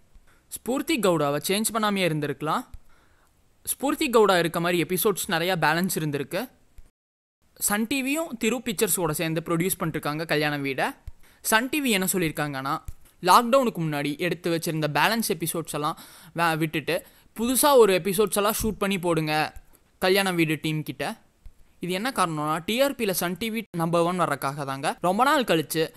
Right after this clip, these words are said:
டி வில சீரியல்ஸ் எல்லாம் டெலிகாஸ்ட் பண்றாங்க. அந்த எடுத்து வச்சிருந்த கண்டென்ட் போட்டா அவுட் ஆஃப் டேட் ஆயிரும். அதனால பீப்புளையும் அட்ராக்ட் பண்ண முடியாது. அதனால தான் நியூ எபிசோட்ஸை சன் டி வி டெலிகாஸ்ட் பண்ண சொல்லியிருக்காங்க. இது மூலமா மக்கள்கிட்ட கோபிக்கு கல்யாணம்னு சொன்னா ஹைப் ஏறும்.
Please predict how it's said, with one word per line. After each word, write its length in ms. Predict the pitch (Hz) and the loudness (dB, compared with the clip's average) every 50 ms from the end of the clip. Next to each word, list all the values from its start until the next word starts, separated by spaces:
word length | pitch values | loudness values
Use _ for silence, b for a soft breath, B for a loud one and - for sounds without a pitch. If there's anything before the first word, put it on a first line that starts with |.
| B B B _ _ | B B B _ _
டி 260 | 220 226 247 254 262 | -2 -2 0 2 2
வில 100 | 247 220 - - | 2 2 2 0
சீரியல்ஸ் 320 | 226 220 220 226 220 208 - | 0 0 2 2 2 2 2
எல்லாம் 200 | 220 214 214 - | 0 0 2 2
டெலிகாஸ்ட் 380 | 180 160 160 - 175 160 - | 0 0 0 0 -2 -4 -2
பண்றாங்க. 460 | - 160 147 143 139 139 139 170 247 - - b b b b | -4 -6 -4 -4 -4 -4 -4 -6 -6 -6 -10 b b b b
அந்த 180 | b 185 185 185 | b -2 2 4
எடுத்து 300 | 185 196 226 277 320 311 | 4 4 2 2 -2 -2
வச்சிருந்த 260 | 240 - 277 269 269 | -2 -2 -2 -2 -2
கண்டென்ட் 420 | 262 - 220 190 185 180 175 160 156 | -2 0 0 -2 0 -2 -2 -4 -2
போட்டா 460 | 147 147 139 120 - 147 151 151 - _ _ _ - | -2 -4 -4 -2 0 -2 -2 -2 -4 _ _ _ 0
அவுட் 220 | 156 190 202 - | 2 2 4 6
ஆஃப் 160 | 254 254 220 - | 6 4 4 4
டேட் 220 | 165 160 160 - | 4 4 4 4
ஆயிரும். 360 | 151 143 139 139 170 226 262 - _ - - - - - | 2 0 0 0 0 -2 -4 -6 _ -18 -20 -20 -18 -6
அதனால 420 | - 175 170 196 220 233 254 240 - | -4 -4 -2 0 2 2 2 2 2
பீப்புளையும் 420 | - 233 247 - 262 254 269 262 214 | 0 -2 -2 0 0 0 2 2 2
அட்ராக்ட் 280 | 165 - 196 190 185 - | 2 2 0 0 0 0
பண்ண 160 | 208 180 175 | -2 -2 0
முடியாது. 540 | 180 175 160 147 139 135 131 156 208 - B B B B _ | 0 0 0 0 0 -2 -2 -4 -4 -6 B B B B _
அதனால 380 | _ - 180 196 226 240 208 170 | _ -4 -2 0 2 2 2 2
தான் 180 | 156 156 165 | 2 2 0
நியூ 140 | 175 190 226 | 0 2 2
எபிசோட்ஸை 520 | 262 269 - - - 185 165 - - - 165 | 2 2 2 0 0 0 0 -2 -4 -6 -6
சன் 220 | 160 185 180 175 | -4 -4 -6 -6
டி 100 | - 220 | -6 -6
வி 220 | 196 - 196 160 - _ - - - | -6 -6 -6 -8 -10 _ -18 -6 -4
டெலிகாஸ்ட் 340 | 170 160 151 165 165 - - | -4 -2 0 -2 -4 -4 -4
பண்ண 140 | 170 160 165 | -6 -4 -2
சொல்லியிருக்காங்க. 580 | 160 147 147 143 143 143 143 147 170 220 277 B B B B B B _ _ | -2 -2 -2 -4 -4 -8 -6 -4 -4 -6 -6 B B B B B B _ _
இது 180 | _ 208 208 247 | _ -6 -2 -2
மூலமா 440 | 226 202 170 147 143 139 147 151 - - _ _ | 0 0 0 0 0 0 -2 -2 -4 -8 _ _
மக்கள்கிட்ட 720 | 175 175 170 - 269 269 233 180 160 139 - - 147 156 151 B B B B B | -10 -8 -2 0 0 0 2 0 -2 -2 -2 -2 -2 -2 -2 B B B B B
கோபிக்கு 460 | 185 208 240 247 - 277 226 247 214 - 196 | 6 6 6 6 4 0 -2 -2 -4 0 0
கல்யாணம்னு 440 | 170 170 180 185 190 202 202 208 202 | 2 2 2 2 2 0 0 -2 -2
சொன்னா 360 | 170 190 165 160 156 160 180 | -4 -4 -2 0 -2 0 2
ஹைப் 240 | 170 175 180 165 170 | 2 0 2 2 0
ஏறும். 300 | 156 147 156 190 240 | 0 0 0 -2 -4